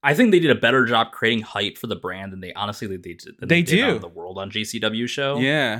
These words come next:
Speaker 1: 'Cause I thought that didn't do a great job at, like, making, like, if you weren't already watching them, I don't think they did a great job of being like, "Yeah, this is what it's
Speaker 2: Yeah.
Speaker 1: all about.
Speaker 2: We s-
Speaker 1: Watch them." But I thought the Spring Break Part One did.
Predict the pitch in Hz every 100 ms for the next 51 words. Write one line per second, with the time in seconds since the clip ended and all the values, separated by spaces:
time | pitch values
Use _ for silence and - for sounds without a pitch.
0 | 120 127 135 254 143 120 131 135 123 120
1 | 120 117 113 101 101 98 - 92 92 90
2 | 78 90 _ 92 92 - 85 101 - 101
3 | 113 98 98 104 98 95 90 82 - -
4 | 95 95 92 104 107 98 90 - 90 -
5 | 95 90 90 92 92 87 _ 95 95 92
6 | - - 90 - 95 92 87 90 87 87
7 | _ _ _ - 127 98 - - 95 101
8 | 151 151 131 110 - _ _ 117 - _
9 | - - _ 131 123 123 120 - 107 80
10 | 135 175 98 92 156 180 92 82